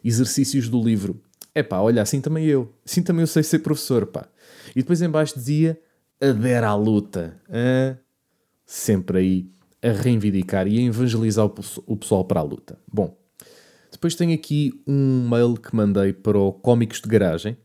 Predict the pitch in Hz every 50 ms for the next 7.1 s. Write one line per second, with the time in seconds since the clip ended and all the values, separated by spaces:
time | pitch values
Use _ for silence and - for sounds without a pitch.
0 | _ _ _ - - 104 113 113 104 110 107 - 117 120 117 110 117 113 110 110
1 | 107 104 - 113 110 113 113 110 107 107 104 101 104 110 107 104 104 113 107 104
2 | 98 - - 104 101 92 - - - _ _ _ _ _ _ _ _ _ - 110
3 | 107 110 107 104 98 104 107 104 104 104 101 104 - - 110 110 110 110 107 101
4 | 107 104 101 98 - - 127 113 107 - - - 101 90 85 85 _ _ _ _
5 | _ - 95 92 101 104 101 92 98 110 110 113 120 120 117 113 - - - -
6 | - 113 113 110 110 104 95 - - - 110 107 - - 107 101 98 95 110 151
7 | - -